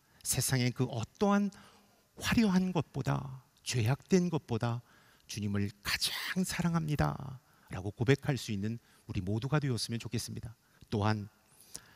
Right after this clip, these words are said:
"주님을 진심으로 사랑합니다. 주님을 진심으로 사랑합니다.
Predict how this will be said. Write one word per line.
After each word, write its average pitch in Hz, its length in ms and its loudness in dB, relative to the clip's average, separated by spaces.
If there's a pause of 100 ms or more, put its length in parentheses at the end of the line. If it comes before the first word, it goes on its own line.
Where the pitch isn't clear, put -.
(1000)
"주님을 175 580 4 (200)
진심으로 190 840 4
사랑합니다. 131 800 0 (1400)
주님을 135 580 4 (220)
진심으로 233 760 2
사랑합니다. 139 680 -2